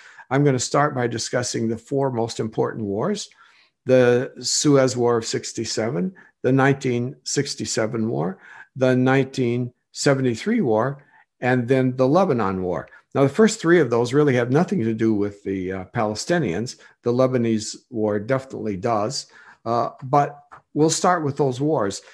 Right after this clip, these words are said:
And then I'm gonna jump back to the Jewish condition in Europe and the emergence of Zionism. We'll be talking about that.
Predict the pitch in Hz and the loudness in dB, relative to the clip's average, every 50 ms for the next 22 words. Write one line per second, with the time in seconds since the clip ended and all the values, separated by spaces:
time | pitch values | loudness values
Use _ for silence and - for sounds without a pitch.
0 | - - - - - 139 143 165 262 294 262 170 127 117 135 147 143 - - _ | -20 -18 -8 -2 0 2 4 4 4 6 6 6 4 2 0 -2 -6 -10 -20 _
1 | _ _ _ _ _ _ _ _ _ _ _ _ _ _ - 143 143 156 170 156 | _ _ _ _ _ _ _ _ _ _ _ _ _ _ 0 2 4 6 6 6
2 | 143 123 113 147 151 147 139 127 - 135 127 120 123 - - _ _ _ _ _ | 4 4 2 2 2 2 2 0 0 0 0 0 0 -4 -10 _ _ _ _ _
3 | _ _ _ _ _ - 151 151 147 127 120 143 - _ - 127 117 - 151 170 | _ _ _ _ _ 0 2 2 2 2 -2 -4 -8 _ -14 -8 0 4 4 6
4 | 175 151 - - - 143 131 127 147 147 147 - 143 120 117 117 127 151 190 208 | 6 4 2 0 0 0 2 4 2 2 2 0 -2 -2 0 0 2 2 2 2
5 | 165 131 123 - 135 123 123 123 123 123 123 120 120 123 123 120 120 120 110 110 | 2 2 0 0 -2 0 0 0 0 0 0 2 2 0 0 0 -2 -4 -4 -4
6 | - 107 98 104 113 123 180 220 185 131 95 85 80 78 76 60 - 101 - _ | -6 -6 -4 -2 0 0 2 2 0 0 -2 -4 -6 -8 -10 -10 -12 -14 -18 _
7 | _ _ _ _ _ _ _ _ _ _ _ _ _ _ _ _ _ - 120 131 | _ _ _ _ _ _ _ _ _ _ _ _ _ _ _ _ _ -4 0 0
8 | 160 180 175 160 - 156 139 131 - - 117 110 107 107 107 104 - - 180 170 | 2 2 0 0 0 0 0 0 0 -2 -2 -2 0 -2 -2 -4 -2 -2 0 0
9 | 147 110 87 73 - - | 0 -2 -2 -4 -6 -10